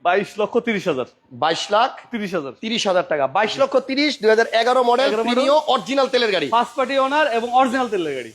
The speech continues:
Speaker 2: ঠিক আছে, এবার একটু সামনে আসুন, আমি আর কিছু বলবো না, এদিকে আসুন।
Speaker 1: জি।
Speaker 2: একটা কথা বলতে চাই, সেটা হচ্ছে যে অনেকেই তো গাড়ি কিনবেন, সেকেন্ড হ্যান্ড গাড়ি কিনবেন,
Speaker 1: হুম।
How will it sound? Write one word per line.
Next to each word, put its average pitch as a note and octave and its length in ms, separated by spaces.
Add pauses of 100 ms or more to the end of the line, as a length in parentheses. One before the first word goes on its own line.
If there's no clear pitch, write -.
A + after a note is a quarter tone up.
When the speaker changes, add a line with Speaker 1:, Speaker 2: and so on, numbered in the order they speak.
Speaker 2:
ঠিক D#3+ 160
আছে, D3 200
এবার E3+ 260
একটু F#3 220
সামনে D3 300
আসুন, D3 140
আমি F#3 160
আর F3 100
কিছু D#3+ 160
বলবো D3 220
না, C3 80
এদিকে C#3 160
আসুন। G#2+ 180 (240)
Speaker 1:
জি। C3+ 140 (920)
Speaker 2:
একটা D3+ 200
কথা D#3 140
বলতে C#3+ 240
চাই, C#3+ 200
সেটা B2+ 240
হচ্ছে B2+ 200
যে C3+ 260
অনেকেই C3 340
তো C#3 240
গাড়ি B2 220
কিনবেন, C3 320
সেকেন্ড B2 320
হ্যান্ড C3 220
গাড়ি B2+ 140
কিনবেন, C3+ 320
Speaker 1:
হুম। B2 500